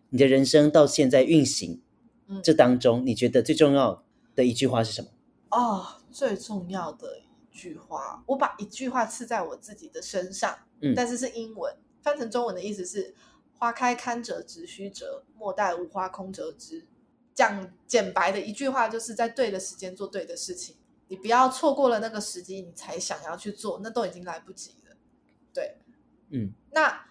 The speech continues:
Speaker 2: 在对的时机点，也不是说，“哦，我今天想做我就去做哦”，你要等到时机成熟了，
Speaker 1: 成熟。
Speaker 2: 你才去做。
Speaker 1: 时机成熟的时候，你还在等什么？
Speaker 2: 对。
Speaker 1: 时间不等人。
Speaker 2: 没错，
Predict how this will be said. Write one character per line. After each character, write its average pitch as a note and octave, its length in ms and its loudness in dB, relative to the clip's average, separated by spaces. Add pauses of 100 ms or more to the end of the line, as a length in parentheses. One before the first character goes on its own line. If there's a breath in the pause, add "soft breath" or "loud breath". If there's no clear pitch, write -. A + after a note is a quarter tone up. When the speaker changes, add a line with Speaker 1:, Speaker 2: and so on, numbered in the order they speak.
(160)
Speaker 2:
在 E4+ 160 4
对 F4 220 2
的 A#3+ 100 4
时 - 180 -6
机 B3 200 -6
点， - 340 -6
也 G#3 140 -2
不 G#3 120 -8
是 D#4+ 120 -2
说 F4 200 4
，“哦， D#4 80 6
我 A3 140 2
今 B3 100 -4
天 F#4+ 80 -2
想 B3+ 220 -2
做 D4 80 0
我 A#3 80 2
就 A3+ 100 -4
去 B3 120 -6
做 A#3 400 2
哦”， F#3+ 100 2
你 G3+ 60 -2
要 A3+ 100 2
等 G#3+ 140 -4
到 A3+ 100 0
时 G3+ 220 -8
机 G#3+ 160 -14
成 D3 360 0
熟 C#3 360 8
了， F#3+ 140 4
Speaker 1:
成 - 160 -2
熟。 - 100 -20
Speaker 2:
你 - 80 -20
才 F#3+ 160 -6
去 G3+ 120 -8
做。 G#3+ 380 -2 (300)
Speaker 1:
时 - 180 0
机 A3 160 8
成 E3+ 180 8
熟 E3+ 140 8
的 C#3 80 8
时 B2+ 160 0
候， B2 400 8 (200)
你 D3 140 4
还 A#2 200 2
在 D3 160 10
等 G#2+ 180 4
什 A2 180 -4
么？ D#2+ 220 -10 (220)
Speaker 2:
对。 G3 160 0
Speaker 1:
时 - 180 0
间 C#3+ 160 6
不 D3 100 6
等 G#2 220 4
人。 E2+ 220 -4 (520)
Speaker 2:
没 F3 120 -14
错， - 340 -8